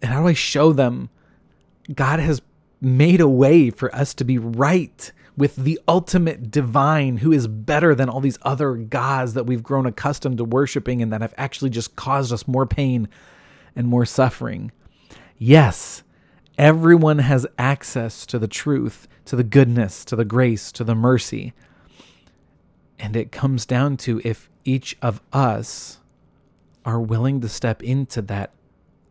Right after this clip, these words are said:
role, that, that the way God wants to use us as a tool to bring people, to point people to that mercy and that grace, even if that means we have to be vessels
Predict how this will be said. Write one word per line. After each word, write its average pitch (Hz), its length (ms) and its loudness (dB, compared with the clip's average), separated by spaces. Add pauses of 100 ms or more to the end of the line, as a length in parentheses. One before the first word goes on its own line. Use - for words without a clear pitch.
(200)
role, 117 540 0
that, 110 300 -6 (180)
that 113 260 -6 (300)
the 120 160 0
way 120 400 2
God 120 260 -2
wants 120 320 -4
to 120 120 -8
use 117 420 0 (120)
us - 460 0
as 120 220 -2
a 113 80 -4
tool 143 560 -2 (1080)
to - 140 -8
bring 135 600 -2
people, 110 320 -6
to - 140 -8
point - 360 -4
people 110 280 -8
to - 160 -8
that 107 200 -6
mercy 110 420 -6
and 107 160 -8
that 107 140 -8
grace, 107 460 -6 (460)
even 135 280 -2
if 139 180 -4
that 110 220 -4
means 113 680 -4 (840)
we 117 80 -4
have 110 320 -6
to - 80 -10
be 104 180 -6
vessels 104 800 -10